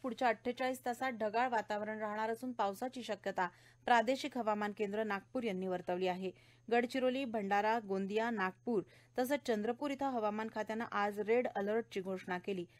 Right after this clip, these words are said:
अत्याधिक पावसाची शक्यता असल्याचं सांगितलं आहे. उद्या अठ्ठावीस ऑगस्ट रोजी सुद्धा नागपूरसह अमरावती, चंद्रपूर, वर्धा,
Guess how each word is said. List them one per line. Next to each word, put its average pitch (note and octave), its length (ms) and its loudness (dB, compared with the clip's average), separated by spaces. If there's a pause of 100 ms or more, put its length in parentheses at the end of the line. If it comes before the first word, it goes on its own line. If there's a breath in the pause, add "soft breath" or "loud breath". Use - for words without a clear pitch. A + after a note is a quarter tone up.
(200 soft breath)
अत्याधिक A#3+ 460 2
पावसाची A3 380 2
शक्यता A3 400 -4
असल्याचं G3+ 380 -4
सांगितलं F3+ 440 -4
आहे. F3+ 240 -4 (360 soft breath)
उद्या A#3+ 240 4
अठ्ठावीस A#3 440 2
ऑगस्ट A3 300 -2
रोजी A3 200 -2
सुद्धा A3 280 -2
नागपूरसह G#3+ 640 -2
अमरावती, G#3+ 580 0
चंद्रपूर, G#3+ 520 -4
वर्धा, F#3+ 420 -4